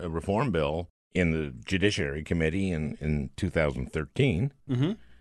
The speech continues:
Speaker 1: and, uh, it got sixty-eight votes in the Senate, and the House never took it up.
Speaker 2: Yeah.
Speaker 1: 'Cause they were going by the Hastert rule.
Speaker 2: Right.
Speaker 1: Right.
Speaker 2: If that bill had passed, then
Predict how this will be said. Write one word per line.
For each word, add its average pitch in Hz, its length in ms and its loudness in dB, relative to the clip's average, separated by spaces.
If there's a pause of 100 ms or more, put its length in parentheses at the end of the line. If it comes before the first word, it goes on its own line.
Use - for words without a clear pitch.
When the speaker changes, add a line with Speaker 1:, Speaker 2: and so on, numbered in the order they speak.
(180)
Speaker 1:
and, 95 520 0
uh, 87 400 0
it 92 100 0
got 98 140 0
sixty-eight 107 520 -2
votes 127 320 -4
in 85 60 -2
the 82 80 -2
Senate, 76 340 -4
and 78 140 -6
the 73 80 -2
House 80 260 -2
never 69 200 -6
took - 220 -12
it 62 60 -10
up. - 120 -14 (360)
Speaker 2:
Yeah. 101 140 -8 (840)
Speaker 1:
'Cause 73 160 -6
they 73 100 -6
were 71 100 -6
going 76 200 -2
by 67 120 -6
the 64 80 -8
Hastert - 500 -8 (160)
rule. - 320 -18 (320)
Speaker 2:
Right. 95 180 -6 (320)
Speaker 1:
Right. - 220 -14 (560)
Speaker 2:
If 202 340 6 (260)
that 151 220 6
bill 135 200 6
had 110 180 0
passed, 98 520 0 (220)
then 139 460 6